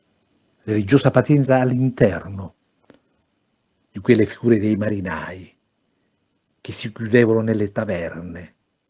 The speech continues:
e ridevano, ridevano di ragazze e i balconi traboccavano di garofani. Bene, anche all'interno della sua lettura critica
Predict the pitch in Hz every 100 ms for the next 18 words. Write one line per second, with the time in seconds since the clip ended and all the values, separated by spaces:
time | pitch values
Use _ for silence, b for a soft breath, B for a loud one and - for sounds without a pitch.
0 | _ _ _ _ _ _ _ _ _ _
1 | - 98 104 98 87 87 82 85 - -
2 | - - _ _ - 113 110 110 107 104
3 | 107 95 82 - - - 87 - _ _
4 | _ _ _ _ _ _ _ _ _ _
5 | _ _ _ _ 101 98 90 92 - 107
6 | 98 90 - - 95 87 - - 98 90
7 | 90 98 - _ _ _ - 95 87 80
8 | 82 - - _ _ _ _ _ _ b
9 | b b b b - 156 110 - _ _
10 | _ _ _ _ _ - - 143 139 139
11 | 117 110 104 101 82 82 80 80 - b
12 | b b b b 95 92 92 - 120 101
13 | - - 107 85 - 85 82 85 90 73